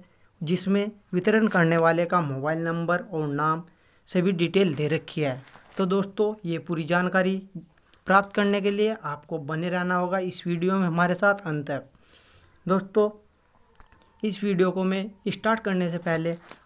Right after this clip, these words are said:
आपको एक बात बता दूं, आप इस वीडियो को लाइक और शेयर इतना करें कि यह वीडियो उन सभी कैंडिडेट तक पहुंच सके जो कैंडिडेट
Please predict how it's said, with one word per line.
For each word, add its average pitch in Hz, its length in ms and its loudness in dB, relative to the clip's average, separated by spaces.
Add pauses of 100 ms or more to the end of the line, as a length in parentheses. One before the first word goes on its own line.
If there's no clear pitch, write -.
(120)
आपको 196 540 -2 (160)
एक 202 180 -2
बात 180 220 2
बता 170 280 2
दूं, 175 140 -2 (500)
आप 202 200 4
इस - 200 -8
वीडियो 202 280 2
को 220 100 0
लाइक 185 500 -2
और 185 100 -2
शेयर 202 400 0
इतना 196 300 2
करें 180 320 0 (600)
कि 214 80 0
यह 214 300 2
वीडियो 190 380 4
उन 220 280 4
सभी 202 300 2
कैंडिडेट 185 680 0
तक 202 140 -6
पहुंच 165 240 0
सके 180 320 0 (560)
जो 202 140 6
कैंडिडेट 185 640 2